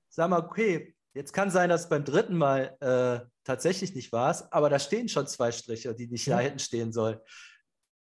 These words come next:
Speaker 1: Und du
Speaker 2: Genau.
Speaker 1: kannst nicht, wenn deine Mutter, okay, beim ersten Mal, die hat einen Fuß gebrochen, tut mir leid,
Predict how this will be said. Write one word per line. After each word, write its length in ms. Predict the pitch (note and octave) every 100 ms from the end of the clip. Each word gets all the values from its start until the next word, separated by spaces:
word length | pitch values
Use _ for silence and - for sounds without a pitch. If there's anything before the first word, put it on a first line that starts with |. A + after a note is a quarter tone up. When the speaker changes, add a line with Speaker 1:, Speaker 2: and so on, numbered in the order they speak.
| _ _ -
Speaker 1:
Und 160 | E3+
du 60 | E3+
Speaker 2:
Genau. 160 | E3+ G#3
Speaker 1:
kannst 200 | A#3 F#3+
nicht, 240 | F#3+ F#3+
wenn 140 | E3+
deine 200 | E3+ E3
Mutter, 340 | D#3+ G3+ G#3 G3+
okay, 220 | G3 A#3+
beim 160 | G3+ E3
ersten 300 | D#3 - E3+
Mal, 60 | D3+
die 120 | E3+
hat 100 | F3
einen 80 | E3
Fuß 260 | G3+ G3+
gebrochen, 500 | F#3 F#3 F#3+ A3+ B3+ _ _ _
tut 140 | - E3
mir 80 | C#3+
leid, 440 | C3+ D#3 G#3 -